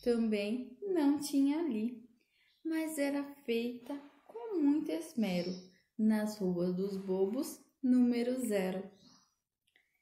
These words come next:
É, e essa aqui é a casinha, ó, que vocês vão pegar um cotonete em forma, ó, e vocês vão fazer, passar assim, ó, com tinta guache em volta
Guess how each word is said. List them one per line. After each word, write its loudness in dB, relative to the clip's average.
É, -4
e -2
essa -2
aqui -6
é 2
a -6
casinha, 2
ó, 0
que -10
vocês -8
vão -2
pegar -2
um -6
cotonete 0
em -2
forma, 0
ó, -2
e -4
vocês -6
vão 0
fazer, -2
passar -4
assim, -2
ó, 0
com -2
tinta -2
guache -2
em 0
volta 2